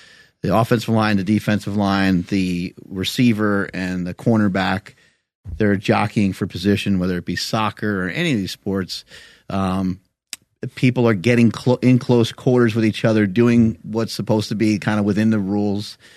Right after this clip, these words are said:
And, uh, they're, like, boxing each other out or pushing on each other in some fashion. Uh, but you can go to, uh, you know, a sporting event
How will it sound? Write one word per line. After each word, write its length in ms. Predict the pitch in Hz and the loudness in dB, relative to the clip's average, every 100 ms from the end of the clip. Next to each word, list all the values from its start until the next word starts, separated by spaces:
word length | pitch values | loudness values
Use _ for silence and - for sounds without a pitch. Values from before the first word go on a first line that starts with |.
| - - _ _ | -20 -20 _ _
And, 380 | 107 104 98 98 | 0 2 2 2
uh, 360 | 95 92 90 - | 2 0 -2 -2
they're, 180 | 104 95 - - | -4 -4 -6 -2
like, 260 | 104 90 | -2 -2
boxing 420 | 117 104 - 123 110 | 0 0 0 0 2
each 200 | 98 113 | 2 0
other 240 | 101 101 | 0 0
out 180 | 104 92 | 0 -2
or 60 | - | -4
pushing 440 | - 139 - 110 | 0 0 2 0
on 120 | 107 | 0
each 200 | 98 - | -2 -2
other 200 | 107 98 | -4 -2
in 100 | 95 | -4
some 300 | 92 - 110 | -4 0 0
fashion. 540 | 95 143 139 - 85 80 _ - - _ _ - _ - | 0 0 0 -2 -6 -12 _ -20 -20 _ _ -20 _ -6
Uh, 380 | 113 101 92 - - - | -2 0 0 -4 -4 0
but 340 | 170 110 - _ _ _ _ _ _ | 2 0 -6 _ _ _ _ _ _
you 140 | 123 151 | -2 0
can 180 | 165 131 | 2 2
go 300 | 120 127 139 | 4 4 4
to, 540 | - 120 104 98 95 | 2 2 2 2 0
uh, 200 | - - - | -6 -14 -8
you 160 | 104 101 | -4 0
know, 240 | 90 87 - | 0 -2 -6
a 100 | 90 | -10
sporting 440 | - 123 143 147 | -4 2 4 6
event 380 | 98 80 85 | 4 0 -2